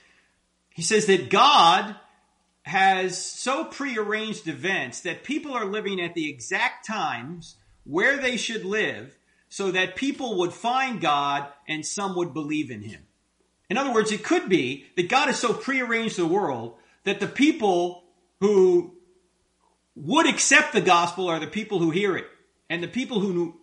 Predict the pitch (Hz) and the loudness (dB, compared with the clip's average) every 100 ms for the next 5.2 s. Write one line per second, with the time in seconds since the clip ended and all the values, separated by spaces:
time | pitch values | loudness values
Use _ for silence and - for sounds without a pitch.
0 | _ - 139 196 277 277 214 175 165 165 | _ -14 -6 -2 0 0 0 0 -2 -4
1 | 190 170 170 147 147 156 156 - 165 160 | -4 -4 -4 -6 0 2 2 -2 -6 -6
2 | - _ _ - 135 175 185 185 175 170 | -14 _ _ -14 -6 -4 0 0 0 0
3 | 151 160 165 151 165 165 - _ _ - | -2 0 2 2 -2 -4 -12 _ _ -8
4 | 170 180 170 165 165 151 151 147 123 120 | -6 -2 -2 -2 -2 -2 2 0 0 -8
5 | 95 80 | -10 -14